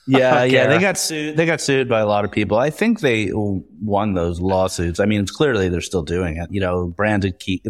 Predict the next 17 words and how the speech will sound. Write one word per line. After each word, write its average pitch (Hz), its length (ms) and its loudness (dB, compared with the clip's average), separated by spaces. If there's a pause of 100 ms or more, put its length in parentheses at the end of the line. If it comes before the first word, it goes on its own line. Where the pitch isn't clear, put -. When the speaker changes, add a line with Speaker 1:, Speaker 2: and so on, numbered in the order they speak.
Speaker 1:
branded 151 380 0
keywords 92 480 -4
was 85 140 -8
what 90 160 -4
the 90 220 -6
controversy 98 580 -2
Speaker 2:
Yeah. 85 60 -4
Speaker 1:
was 87 140 -6
over. 82 260 -6 (180)
Yeah. 90 160 -4 (840)
Speaker 2:
Brooks - 220 -4
Brothers 95 320 -4
was 98 100 -14
pissed - 320 -6
about 85 220 -10
it. - 80 -12 (520)
Speaker 1:
<laughs> - 80 -12